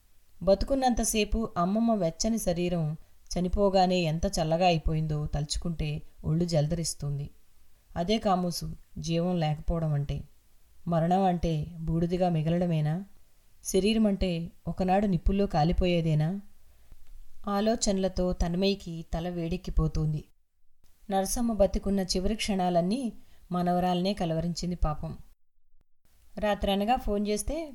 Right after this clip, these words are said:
పిల్లను మధ్యాహ్నానికి పంపించాడు. పిల్ల చివరి చూపు అందుకోలేకపోయింది. జ్యోతి ఈసడింపుగా అనడం విని, "మీ అమ్మాయిని అబ్బాయి కూడా పంపడం మానేసి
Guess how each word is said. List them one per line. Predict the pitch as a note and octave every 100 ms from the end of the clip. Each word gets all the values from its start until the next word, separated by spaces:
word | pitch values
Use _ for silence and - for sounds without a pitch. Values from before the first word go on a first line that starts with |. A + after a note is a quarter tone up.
| -
పిల్లను | G3+ G#3+
మధ్యాహ్నానికి | G#3 F3 G3 G3+ F#3 G3
పంపించాడు. | G#3 E3 D#3 E3 D#3 D3 - - - - - _ F#3
పిల్ల | G3+ A3 F#3 F#3
చివరి | F3+ F#3+ A3
చూపు | G#3
అందుకోలేకపోయింది. | F3 E3 F#3+ F3+ D#3+ - D3+ C#3 D3 - - -
జ్యోతి | E3 F3+ F#3+ G3+
ఈసడింపుగా | F3+ F#3 G3 F#3+ F#3+ F#3
అనడం | E3+ E3+ F3+
విని, | E3 F#3+ D4+ - - - - - -
"మీ | G3+
అమ్మాయిని | G3+ G#3+ A#3+ A#3+ A3 C4
అబ్బాయి | G#3+ F3 G#3 G#3+
కూడా | G#3+ G#3+
పంపడం | G3 F#3 G3+ G#3
మానేసి | G3 G3 G3 B3+ D#4+ A#3